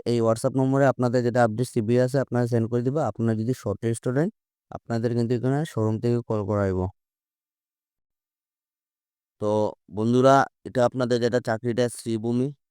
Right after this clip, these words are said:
শ্রীভূমি আপনারা হয়তো নাম ওখান যেটা করিমগঞ্জে নাম আসলে আগে যেটা, তো এইটার নাম চেঞ্জ হয়ে এখন এটা শ্রীভূমি হয়েছে। তো এই শ্রীভূমিতে আপনাদের কাজ করার সুযোগ আছে, আপনাদের সম্পূর্ণ ডিটেলসে কয়ে দিলাম।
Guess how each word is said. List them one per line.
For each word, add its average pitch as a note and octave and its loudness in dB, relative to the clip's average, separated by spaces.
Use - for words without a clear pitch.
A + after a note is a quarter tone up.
শ্রীভূমি A#2 -2
আপনারা A#2 0
হয়তো A#2 2
নাম G#2+ 0
ওখান A#2+ 0
যেটা A2 -2
করিমগঞ্জে A#2+ 0
নাম A2 2
আসলে A2+ -2
আগে A2 0
যেটা, A2+ 0
তো G#2 -8
এইটার A2+ -2
নাম A2 2
চেঞ্জ A2+ -4
হয়ে A2+ 2
এখন A2+ 0
এটা A2 -2
শ্রীভূমি A2 -4
হয়েছে। A#2 -2
তো A2 -2
এই A2+ 0
শ্রীভূমিতে B2+ 0
আপনাদের A#2+ 2
কাজ G#2 0
করার B2 2
সুযোগ A2 -4
আছে, A#2+ -2
আপনাদের A2 -4
সম্পূর্ণ A2+ -4
ডিটেলসে A2 -4
কয়ে G#2+ 0
দিলাম। G#2 -2